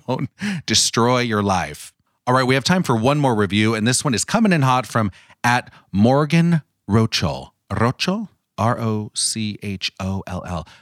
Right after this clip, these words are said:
That's a pretty name. Morgan Rochol. Did I say that right? Okay, Morgan writes, "Always a mood changer, five stars. I love the low life. Lo is so uplifting and boosts my mood.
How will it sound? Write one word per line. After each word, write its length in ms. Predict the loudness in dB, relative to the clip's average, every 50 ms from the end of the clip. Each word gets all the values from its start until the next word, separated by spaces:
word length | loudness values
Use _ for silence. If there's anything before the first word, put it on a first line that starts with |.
| -12 _
That's 140 | -8 -6
a 40 | -4
pretty 200 | -4 -2 -2 -2
name. 260 | -2 -4 -6 -8 -12 -16 -18 -20 -6 _
Morgan 420 | 2 2 2 2 0 -2 -2 -2 -6 -4
Rochol. 680 | -2 -2 0 0 0 0 0 0 0 -2 -6 -8 -12 -18 _ _ _ _ _ _ _
Did 100 | -6 -4
I 40 | -4
say 160 | -2 -4 -4
that 140 | -4 -4 -6
right? 240 | -6 -6 -8 -8 -10 _ _ _ _ -20 -20 -14 -6
Okay, 140 | -2 2 4
Morgan 340 | 4 4 4 4 2 2 2
writes, 460 | 2 2 0 -2 -2 -4 -6 -6 -6 -10 _ _ _ _ _ _ _ _ _
"Always 340 | 2 4 4 4 2 2 2
a 60 | 2
mood 220 | 2 2 2 0
changer, 400 | 0 0 0 0 0 0 -2 -2
five 320 | -2 0 0 0 0 0 -2
stars. 500 | -2 -2 0 -2 -2 -2 -6 -6 -8 -8 -10 _ _ _ _ _ _
I 60 | -2
love 240 | 2 2 2 2 0
the 80 | -2
low 180 | -2 -2 -2 -2
life. 380 | -2 -4 -6 -8 -8 -10 -14 -12
Lo 220 | -4 -2 0 0
is 80 | 0 -2
so 220 | -2 0 -2 -2
uplifting 640 | -2 -4 -4 -2 0 -2 -2 -2 0 0 -2 0 0
and 240 | 0 -2 -2 -2 0
boosts 320 | 2 2 4 2 2 0
my 180 | 0 0 2 2
mood. 460 | 2 2 2 2 4 2 2 0 -2